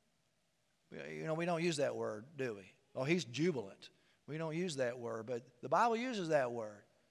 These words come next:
That means we're passionate in our walk with Him. If you love God, you're going to be passionate about Him and will express it in some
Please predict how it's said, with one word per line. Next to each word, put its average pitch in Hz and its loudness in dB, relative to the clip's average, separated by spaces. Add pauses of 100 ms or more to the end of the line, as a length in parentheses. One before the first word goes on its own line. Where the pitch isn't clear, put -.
(280)
That 190 -4
means 196 6
we're 196 8
passionate 220 8 (560)
in 160 4
our 151 8
walk 139 4
with 170 -4
Him. 208 -8 (420)
If 170 2
you 185 4
love 185 12
God, 170 8
you're 180 0
going 160 4
to 196 0
be 202 0
passionate 170 6
about 196 8
Him 143 0 (320)
and 175 6
will 185 8
express 214 8
it 190 0
in 165 -2
some 202 8